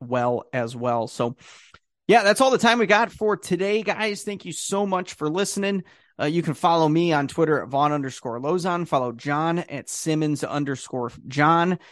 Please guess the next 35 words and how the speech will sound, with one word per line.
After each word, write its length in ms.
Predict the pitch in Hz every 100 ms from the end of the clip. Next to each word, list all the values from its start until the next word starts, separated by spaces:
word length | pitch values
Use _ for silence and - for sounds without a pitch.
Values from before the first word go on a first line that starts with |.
| - _
And, 180 | 156 165
uh, 80 | 175
we're 120 | 214
still 200 | 220 214
pumping 400 | - 190 180 165
out 240 | 160 156
recruiting 440 | 147 - 160 147 143
content 420 | 156 147 143 143
all 160 | 135 139
the 80 | 135
time 300 | 156 139 139
on 120 | 127
Maize 240 | 135 135
n 60 | 123
Brew, 260 | 135 135
so 160 | 131 131
go 140 | 123
check 320 | 127 - 123 -
all 200 | 123 101
of 100 | 120
that 180 | 131
out 260 | 127 123 113 _ _ _
as 260 | - 139 120
well. 400 | 123 131 123 120 _ _ _
And, 340 | 139 135 131 139
uh, 160 | 127
follow 300 | 120 240 277
Fans 400 | - - 208 214
First 260 | - 196 160
Sports 380 | - 185 180 160
Network 420 | 139 135 131 -
on 200 | 123 127
Twitter 340 | 127 - 127 -
at 240 | 151 151
Fans 400 | - 160 151 143